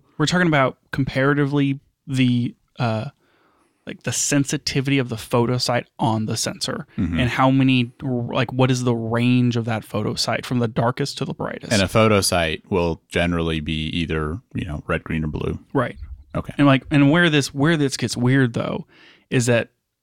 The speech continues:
Speaker 1: like, you can d-, interpret dynamic range in a lot of different ways. This is, like, the, purely mathematically
Speaker 2: Mm-hmm.
Speaker 1: sixteen and you're done. And
Speaker 2: Yeah.
Speaker 1: then you, like, your camera is gonna be like,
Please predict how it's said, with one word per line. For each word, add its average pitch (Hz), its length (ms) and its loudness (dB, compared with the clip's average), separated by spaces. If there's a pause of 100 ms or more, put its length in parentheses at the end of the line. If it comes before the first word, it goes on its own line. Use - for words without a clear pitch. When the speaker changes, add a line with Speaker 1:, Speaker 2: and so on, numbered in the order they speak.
(140)
Speaker 1:
like, 110 300 -6 (760)
you 135 140 2
can 123 400 2
d-, 131 200 0
interpret 131 540 -2
dynamic 120 320 -2
range 117 180 0
in 110 60 -2
a 104 40 -2
lot 104 120 -2
of 110 80 -4
different 113 240 -6
ways. 113 600 -4 (360)
This 131 160 2
is, 123 80 0
like, 113 200 -6
the, 127 60 -12 (140)
purely 180 240 2
mathematically 123 720 0
Speaker 2:
Mm-hmm. 92 180 0
Speaker 1:
sixteen 82 580 -2
and 123 80 -4
you're 113 140 -2
done. 110 340 -6 (160)
And 117 200 2
Speaker 2:
Yeah. 113 60 2
Speaker 1:
then 117 120 2
you, 123 80 2
like, 127 140 -2
your 135 160 4
camera 127 320 0
is 120 80 2
gonna 117 120 0
be 110 120 0
like, - 260 -8